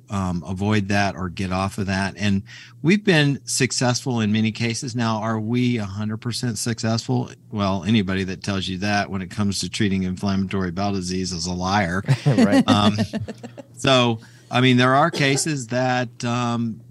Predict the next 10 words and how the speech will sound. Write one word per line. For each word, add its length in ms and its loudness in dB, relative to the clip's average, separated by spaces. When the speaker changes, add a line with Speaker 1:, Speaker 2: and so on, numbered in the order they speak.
Speaker 1:
they 200 -2
don't 200 -2
get, 260 -4
they 140 -4
don't 200 -4
reach 260 -6
their, 220 -4
their 220 0
goals. 640 -2
Um, 500 -2